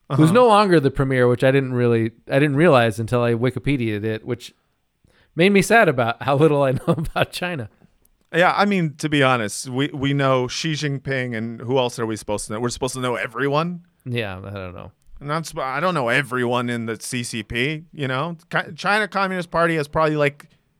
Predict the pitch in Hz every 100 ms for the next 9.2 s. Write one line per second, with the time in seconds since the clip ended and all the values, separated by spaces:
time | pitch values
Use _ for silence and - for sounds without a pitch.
0 | - 147 131 139 156 147 151 156 156 110
1 | 85 - _ _ _ _ _ _ _ _
2 | _ _ _ _ _ _ 135 156 143 139
3 | 127 127 120 120 113 117 113 107 107 107
4 | 107 104 110 135 139 - 127 143 185 113
5 | 95 _ - - _ _ - 143 135 87
6 | - _ _ - _ _ _ _ _ 151
7 | 156 170 165 147 190 208 196 170 135 120
8 | 117 123 - _ _ 151 139 143 135 127
9 | 120